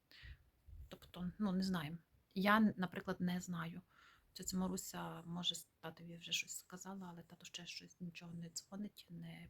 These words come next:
повідомляє. Бо тато казав, що, ну, подзвонить.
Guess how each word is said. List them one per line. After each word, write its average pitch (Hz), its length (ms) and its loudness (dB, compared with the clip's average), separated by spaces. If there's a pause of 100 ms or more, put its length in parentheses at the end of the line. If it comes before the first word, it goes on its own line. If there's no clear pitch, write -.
повідомляє. 175 600 -8 (680)
Бо - 60 -20
тато 190 180 -8
казав, 190 220 -4
що, - 200 -2 (260)
ну, 175 140 -2 (240)
подзвонить. - 480 -8